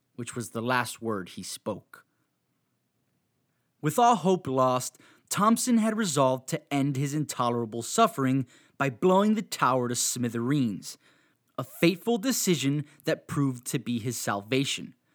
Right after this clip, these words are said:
The collapsing staircase smothered the fire,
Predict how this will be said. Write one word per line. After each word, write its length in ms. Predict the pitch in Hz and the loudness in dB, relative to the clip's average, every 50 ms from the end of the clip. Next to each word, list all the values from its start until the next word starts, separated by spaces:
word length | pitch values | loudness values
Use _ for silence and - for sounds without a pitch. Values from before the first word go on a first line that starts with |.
| _ _ _ _ _ _ _ _ _ _ _ _ _ | _ _ _ _ _ _ _ _ _ _ _ _ _
The 80 | - 139 | -8 -8
collapsing 600 | - - 170 156 160 196 233 233 - - 254 233 | -2 0 2 6 6 6 4 2 0 0 0 0
staircase 600 | 208 - - - 151 151 151 - - 156 151 147 | 0 0 0 0 0 0 -2 -2 -2 -2 -2 -2
smothered 480 | - - - 131 127 120 113 120 120 113 | -4 -4 -2 -2 -2 -2 -2 -4 -6 -6
the 80 | 107 117 | -8 -12
fire, 500 | - - - 139 143 143 113 - - | -6 0 2 4 4 4 2 -2 -8